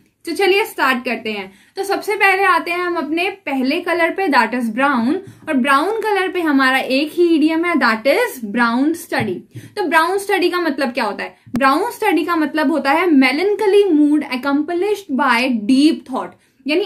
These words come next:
ऐसा मूड, melancholy का मतलब क्या होता है? Melancholy means a sadness, जो सैड भरी हमारी थॉट्स आती है ना ज्यादा डीप सोचने से। कभी आपने देखा होगा कि भाई क्लास चल रही होती है but एक बच्चा कोने में बैठ के कहीं ख्यालों में खोया हुआ होता है, वो जो उसके अंदर डीप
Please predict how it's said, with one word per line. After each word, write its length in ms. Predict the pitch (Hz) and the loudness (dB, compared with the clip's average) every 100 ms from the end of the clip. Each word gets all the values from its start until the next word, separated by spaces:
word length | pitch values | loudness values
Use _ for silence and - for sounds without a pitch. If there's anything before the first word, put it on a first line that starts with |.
| - | -4
ऐसा 360 | 285 285 294 392 | -4 -2 2 2
मूड, 280 | 359 247 220 | 4 2 2
melancholy 580 | 247 277 359 392 370 370 | 2 2 0 0 0 0
का 80 | 370 | -2
मतलब 320 | 339 320 269 | -2 -2 -2
क्या 100 | 285 | -2
होता 180 | 220 - | -4 -8
है? 100 | - _ - | -18 _ -4
Melancholy 480 | 269 294 381 403 415 | 0 0 0 2 2
means 320 | 415 427 403 | 2 -4 -4
a 100 | 339 381 | -8 -8
sadness, 840 | - 339 294 294 330 330 233 - | -6 0 2 2 2 0 0 -4
जो 100 | 233 | -8
सैड 460 | 330 349 285 330 311 | -8 -2 0 2 0
भरी 200 | 349 359 | 0 0
हमारी 240 | 359 349 359 | -2 -2 -4
थॉट्स 360 | 294 320 320 | -4 -8 -4
आती 220 | 320 294 | -4 -2
है 80 | 339 | -2
ना 100 | 440 320 | -2 0
ज्यादा 280 | 262 240 247 | 2 2 2
डीप 300 | 277 262 294 | 4 4 2
सोचने 380 | - 285 285 285 | 0 -4 -2 -2
से। 140 | 285 220 - - - | -2 -6 -8 -20 -6
कभी 160 | 269 | 0
आपने 240 | 302 285 311 | 2 2 2
देखा 260 | 285 277 | 0 0
होगा 160 | 294 269 | 0 0
कि 100 | 262 | 0
भाई 140 | 294 | -2
क्लास 380 | 269 269 254 269 | 0 2 2 2
चल 120 | 302 269 | -2 -2
रही 140 | 277 | -2
होती 220 | 277 320 | -4 -2
है 120 | 403 392 - - | -4 -6 -12 -8
but 100 | 269 - | -6 -2
एक 280 | 302 381 330 | 0 0 0
बच्चा 260 | 392 392 | -2 0
कोने 300 | 415 330 302 | 0 2 2
में 120 | 349 | 2
बैठ 200 | 311 285 | 0 0
के 60 | 330 | -2
कहीं 220 | 339 349 | -4 -4
ख्यालों 380 | 302 285 254 269 | -2 0 2 2
में 140 | 285 285 | 0 0
खोया 200 | 269 240 | -2 0
हुआ 180 | 240 | 0
होता 200 | 208 190 | -2 -6
है, 80 | 190 240 _ - | -10 -14 _ -8
वो 60 | 302 | 0
जो 100 | 392 | 0
उसके 180 | 392 | 0
अंदर 200 | 415 415 | 0 2
डीप 360 | 381 247 302 359 | 4 4 2 0